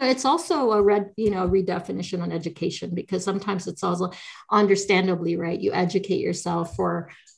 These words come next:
whatever returns, right? But, you know, um, really education should be just important because it is <laughs> growth,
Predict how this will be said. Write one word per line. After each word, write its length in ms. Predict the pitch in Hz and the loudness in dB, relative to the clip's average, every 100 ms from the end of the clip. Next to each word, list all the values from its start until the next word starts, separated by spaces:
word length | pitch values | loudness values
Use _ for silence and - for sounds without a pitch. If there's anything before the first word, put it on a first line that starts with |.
| _ | _
whatever 440 | - 208 214 190 190 | 2 6 6 6 6
returns, 680 | 175 175 - 165 - 180 175 | 4 0 -4 -6 -8 -6 -4
right? 360 | 170 165 180 - - - _ | -2 -2 -6 -14 -20 -20 _
But, 460 | 185 175 208 202 202 | 0 6 8 6 2
you 140 | 208 | 0
know, 340 | 180 165 170 - _ _ _ | 0 0 -4 -8 _ _ _
um, 480 | 202 196 190 - - - _ - - - - - _ | 4 4 4 2 2 -6 _ -4 -4 -8 -14 -18 _
really 400 | 190 240 285 233 | -2 2 4 6
education 720 | 208 214 208 - 196 196 185 | 6 4 2 4 4 6 2
should 280 | 180 - 185 - | 2 2 0 0
be 160 | 190 | 0
just 340 | 180 175 - 196 | 2 0 2 2
important 640 | 180 - 202 175 165 - | 2 4 4 4 0 -4
because 380 | 175 - 175 - | -4 0 -2 2
it 160 | 180 | 4
is 160 | 180 165 | 4 4
<laughs> 160 | 143 170 | 0 2
growth, 600 | 175 143 - 320 - | 4 4 6 4 4